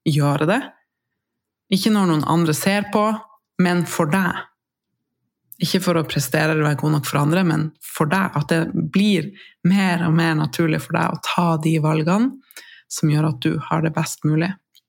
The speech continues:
Og det er en prosess. Tenk hvor mange år jeg har brukt fra den januardagen i tjue tolv, da jeg nådde mitt bunnpunkt, og det er samtidig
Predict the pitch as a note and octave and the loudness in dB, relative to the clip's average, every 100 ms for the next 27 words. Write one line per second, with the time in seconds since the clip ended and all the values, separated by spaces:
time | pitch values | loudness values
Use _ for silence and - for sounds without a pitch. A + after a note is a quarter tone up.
0 | _ _ _ _ _ - - D#3+ F#3 G#3 | _ _ _ _ _ -10 -2 0 2 2
1 | G3+ F3+ G3 F3+ - B3 - - - - | 2 0 -2 -2 -2 -4 -4 -8 -10 -14
2 | _ _ _ _ _ _ _ - G3+ G3+ | _ _ _ _ _ _ _ -2 0 2
3 | G3 F#3 G3+ G3+ D3 F#3 D#3+ D#3 F3 F3+ | 2 2 2 2 2 2 0 -2 -2 0
4 | F3 D#3 D#3 F3 - - - G3+ G3 E3+ | 0 0 0 -2 -6 -10 -2 0 2 2
5 | D#3+ D#3+ D#3 F3 F#3 D#3+ D#3 D#3 - D#3+ | 2 2 2 2 0 0 0 -2 -2 -4
6 | - F3 E3 - D#3+ C4+ D#4+ - _ _ | -2 0 0 0 0 0 -2 -12 _ _
7 | _ _ _ _ - - G3 F3 F3 E3 | _ _ _ _ -18 -6 -2 2 2 2
8 | E3+ D#3+ D#3+ G3 - - D3+ D#3 F#3 C4 | 2 2 2 0 -2 -2 0 0 0 0
9 | C#4 - - _ - _ - E3+ E3+ E3+ | -4 -12 -14 _ -20 _ -2 0 0 0
10 | D#3 F3 E3+ D3+ D#3+ | 0 0 0 0 0